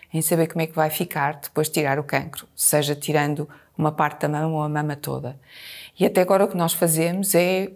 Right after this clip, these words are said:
mostramos umas fotografias, mostramos umas imagens e aqui o que nós vamos fazer é, utilizando a nossa base de dados grande de fotografias,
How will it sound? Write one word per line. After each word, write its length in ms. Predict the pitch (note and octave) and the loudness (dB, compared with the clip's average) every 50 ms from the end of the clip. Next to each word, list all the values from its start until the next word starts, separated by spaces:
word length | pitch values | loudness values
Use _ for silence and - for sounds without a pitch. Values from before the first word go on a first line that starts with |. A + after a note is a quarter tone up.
| - - _ | -16 -20 _
mostramos 500 | - D3+ D3+ D3+ - D#3+ D3 D3+ D3+ - | -8 -6 -6 -6 -4 -4 -4 -4 -4 -6
umas 160 | D#3 D#3 D#3 - | -6 -6 -6 -6
fotografias, 880 | - - E3 D#3+ E3+ E3+ - - - B3+ B3+ B3 B3 A#3+ A#3 A#3+ - | -6 -4 -2 0 0 0 0 -2 -2 0 2 4 4 4 4 2 -2
mostramos 560 | D#3+ D3+ - - - D#3+ E3 D#3+ D#3+ D#3 D#3 | -4 -6 -6 -4 0 2 2 2 2 0 -2
umas 240 | D#3 D#3 D#3+ D#3 D3+ | -2 -2 0 0 0
imagens 640 | E3+ E3+ E3+ D#3+ D#3+ E3 E3+ E3+ F#3+ G3 G3 - - - - - - - - - - - - _ | 2 2 2 2 0 0 0 -2 -2 -4 -4 -6 -8 -10 -16 -16 -16 -16 -14 -14 -16 -18 -8 _
e 80 | D#3+ F3 | 2 2
aqui 240 | F3 F3 - B3 C4 | 2 4 2 2 2
o 40 | |
que 100 | B3+ - | 2 2
nós 180 | G3+ G3+ F#3+ F#3+ | 0 0 2 2
vamos 240 | F#3+ F3+ F#3 F3+ - | 0 -2 -2 -2 -2
fazer 500 | - F3+ F3 D#3+ D#3 D#3+ D#3 D#3 D#3+ E3 | 0 2 2 2 2 2 0 0 2 2
é, 100 | E3 D#3+ | 2 2
utilizando 720 | D#3+ D#3+ - E3+ E3+ F3+ E3+ E3+ F#3+ F#3 F3+ F3+ E3+ D#3+ | 2 0 0 0 2 2 4 4 4 4 4 2 0 0
a 60 | E3 | 2
nossa 380 | E3 F3+ G#3 A3+ - - - F3+ | 4 4 4 4 4 4 2 2
base 340 | E3+ D#3 D3+ D3+ D3+ D#3 - | 2 2 2 2 2 0 -2
de 80 | - | 0
dados 360 | - D3 C#3+ C#3 C#3 - - - | 0 0 0 0 -4 -6 -8 0
grande 680 | - E3 F3 F#3 F#3+ F#3+ F#3+ F#3 F3 D#3+ D#3+ D3+ C#3+ - - - | 2 4 4 6 6 4 2 2 0 0 -2 -4 -8 -8 -8 -4
de 240 | - C#3+ C#3+ C#3 C#3 | -2 -2 -2 -2 -4
fotografias, 960 | C#3 - - - C#3+ D3 D#3 D3 D3 - - C#3 C3+ C#3+ D#3 F#3 A3 - | -6 -6 -8 -6 -2 0 0 0 0 -2 -4 -4 -2 -2 -2 -2 -4 -8